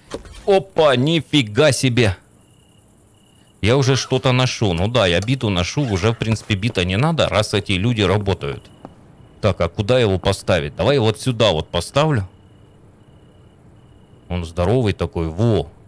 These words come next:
Ближе к стеночке хочу. Во. Слушай, ну неплохо. Неплохо. А как поиграть на нем?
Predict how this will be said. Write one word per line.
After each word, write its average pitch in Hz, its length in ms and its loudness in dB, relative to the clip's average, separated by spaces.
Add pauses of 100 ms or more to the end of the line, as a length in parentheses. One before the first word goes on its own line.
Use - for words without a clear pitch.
(300)
Ближе 98 300 -2
к - 60 -16
стеночке 113 520 -4
хочу. 82 360 -8 (100)
Во. 117 240 0 (800)
Слушай, 101 340 -2
ну 92 160 -2
неплохо. 117 720 0 (140)
Неплохо. 104 420 0
А - 40 0
как 113 220 -2
поиграть 104 480 0
на 104 100 0
нем? 92 240 0